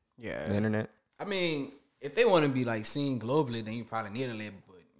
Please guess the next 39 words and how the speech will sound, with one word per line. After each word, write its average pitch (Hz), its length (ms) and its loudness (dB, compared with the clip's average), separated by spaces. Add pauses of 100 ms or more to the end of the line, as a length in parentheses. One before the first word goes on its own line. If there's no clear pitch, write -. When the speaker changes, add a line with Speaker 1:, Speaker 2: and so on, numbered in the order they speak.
(100)
Speaker 3:
I 147 60 -6
feel 156 160 -8
like 123 100 -4
you 143 80 -6
can 120 140 -8
make 110 160 -10
a 104 40 -12
good 120 200 -8
living 120 280 -2
off 104 200 -6 (500)
just, 120 160 -12
like, 107 180 -6
yourself. 107 440 -4 (220)
Speaker 2:
Mm-hmm. 107 220 2 (280)
And, - 160 0
um, 120 440 4 (520)
without 143 580 10
needing 135 260 8
a 117 60 8
label, 113 400 10
why 147 300 12
do 143 100 6
you 147 140 4
feel 123 260 6
like 104 260 6 (400)
a 117 100 4
lot 135 240 12
of 107 100 10
artists 113 420 8
complain 117 380 2
about 98 500 4
being 101 220 -2
signed 107 300 2
to 90 100 0
a - 20 -2
label 85 300 -2
after 107 260 4
they 95 140 0
sign? 95 380 -4